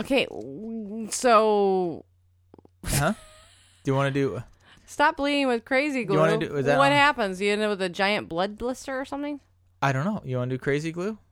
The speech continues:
Speaker 2: Is that bleeding? Is that under, these are, they're all alphabetical. I, the
Speaker 1: It
Speaker 2: one
Speaker 1: doesn't matter to me.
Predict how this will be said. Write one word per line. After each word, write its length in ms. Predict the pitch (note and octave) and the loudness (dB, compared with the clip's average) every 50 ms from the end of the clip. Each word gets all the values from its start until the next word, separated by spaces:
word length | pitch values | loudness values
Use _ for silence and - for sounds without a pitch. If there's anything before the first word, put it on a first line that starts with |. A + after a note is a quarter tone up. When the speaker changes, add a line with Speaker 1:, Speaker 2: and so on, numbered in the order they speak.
| _ _ _ - - - | _ _ _ -20 -14 -10
Speaker 2:
Is 100 | B2 A#2 | -6 -6
that 180 | A#2+ - G#2+ G#2 | -6 -6 -6 -8
bleeding? 360 | A2+ A2+ A2 G2 F#2 F#2 G2+ - - _ _ _ _ - | -8 -6 -6 -6 -8 -10 -12 -16 -20 _ _ _ _ -12
Is 60 | A2+ | -8
that 100 | A#2 A#2 | -6 -6
under, 160 | A2+ G#2+ G#2 | -6 -6 -8
these 260 | G2+ G2 - A#2+ C#3+ - | -8 -10 -10 -10 -10 -10
are, 60 | D#3+ | -6
they're 260 | E3 F3 F#3 F#3 G#3+ | -4 -2 0 0 0
all 100 | C4 D#4+ | 0 2
alphabetical. 640 | D4 A#3+ F#3+ D#3 C3 A#2 C3 C3+ C3 - - A#2 A2 | 0 0 0 -2 -2 0 0 0 0 -2 -2 -2 -2
I, 160 | G#2 C#3 - - | 0 -2 -2 -2
the 120 | - - A#3+ | 2 2 4
Speaker 1:
It 40 | |
Speaker 2:
one 100 | A#3+ A3 | 4 4
Speaker 1:
doesn't 220 | A#3+ A#3 G3+ A3 D#3 | 4 2 0 -2 -2
matter 200 | E3+ D#3+ D#3+ E3 | -2 -2 -2 -2
to 40 | E3 | -2
me. 140 | D#3+ D#3+ | -4 -4